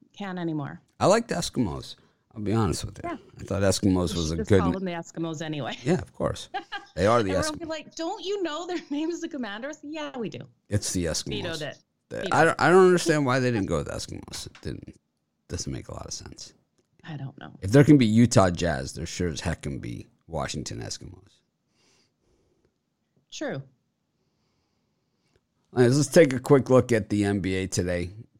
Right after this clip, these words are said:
Speaker 2: Got a bunch of games. I only put one pick in as a premium pick, but I think I might add one or two. I'm still,
Speaker 1: Okay.
Speaker 2: I'm still on the fence with these. Got the Cavaliers taking on the Clippers. We got the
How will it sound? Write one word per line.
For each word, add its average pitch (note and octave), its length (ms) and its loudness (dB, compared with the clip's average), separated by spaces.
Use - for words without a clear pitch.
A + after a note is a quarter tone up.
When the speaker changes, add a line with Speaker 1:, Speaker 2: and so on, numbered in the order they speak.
Speaker 2:
Got F2+ 300 -4
a G#2+ 40 -14
bunch C#3+ 340 0
of - 80 -6
games. C2 300 -10
I C#3 120 6
only F#3 180 8
put F#2 160 4
one F#2+ 280 0
pick G#2 300 0
in D2 160 -6
as D#2 120 -10
a D2+ 60 -10
premium F2+ 300 -2
pick, D#2 180 4
but E2+ 120 -6
I F2 120 -4
think G#2 200 2
I - 20 2
might E2+ 260 -2
add D2+ 280 -2
one B1+ 240 -6
or B1 80 -8
two. C#2+ 280 -8
I'm - 60 -20
still, - 260 -18
Speaker 1:
Okay. D4 100 -6
Speaker 2:
I'm - 240 -14
still D2+ 180 -6
on B1+ 80 -8
the - 60 -12
fence - 320 -12
with - 100 -14
these. - 240 -16
Got D#3+ 260 8
the D3 140 10
Cavaliers C3+ 680 6
taking A#2 360 6
on G2 140 4
the D#2+ 80 -4
Clippers. G#2+ 680 2
We A2+ 120 -2
got G#2+ 380 4
the G#2 280 2